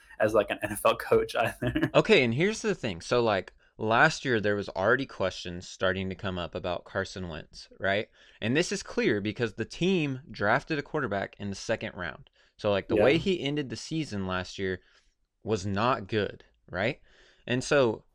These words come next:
Speaker 2: with that being said, the team drafts a quarterback in the second round, which everybody thought was strange. But clearly, like, they see something in practice and, like, in games that they didn't like,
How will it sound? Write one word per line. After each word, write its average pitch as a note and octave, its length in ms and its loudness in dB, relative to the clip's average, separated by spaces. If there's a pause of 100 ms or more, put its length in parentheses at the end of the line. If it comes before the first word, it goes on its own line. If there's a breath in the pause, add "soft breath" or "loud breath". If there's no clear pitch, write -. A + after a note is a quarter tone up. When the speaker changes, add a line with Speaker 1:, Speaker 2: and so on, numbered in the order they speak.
(160)
Speaker 2:
with C3 480 4
that G2+ 320 0
being G#2+ 200 -2
said, G2+ 220 -2
the G#2 60 -2
team A3 380 0
drafts A2+ 380 2
a - 60 -10
quarterback A2+ 420 0
in G#2 60 -2
the G2 80 -6
second G2+ 300 -4
round, F2+ 180 -4
which G2+ 180 -4 (120)
everybody E3 420 2
thought B2 260 0
was A2 140 -8
strange. - 560 -10
But G#2 140 -2
clearly, F3 380 4
like, F#2+ 260 -2
they A#2 380 0
see B2+ 260 -4
something B2+ 400 -2
in F2 160 -8
practice G#2 560 -4
and, F#2 80 -8
like, E2+ 180 -8
in A2 220 -4
games G#2 260 -4
that - 140 -10
they G2+ 100 0
didn't F#2+ 240 -2
like, G2 380 -6